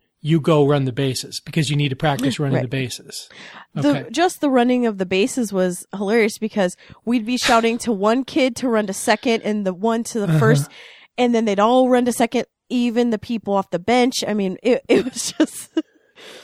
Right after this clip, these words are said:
Speaker 2: most of the time I spent just laughing, like, good belly laughs, like,
Speaker 1: Mm-hmm.
Speaker 2: doubled over laughing. Um, uh,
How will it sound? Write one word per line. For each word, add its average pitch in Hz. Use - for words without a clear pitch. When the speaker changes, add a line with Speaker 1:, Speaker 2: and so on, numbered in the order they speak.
Speaker 2:
most 285
of -
the 415
time 302
I 262
spent 214
just 233
laughing, 196
like, 135
good 202
belly 196
laughs, 170
like, 170
Speaker 1:
Mm-hmm. 190
Speaker 2:
doubled 240
over 214
laughing. 196
Um, 196
uh, 143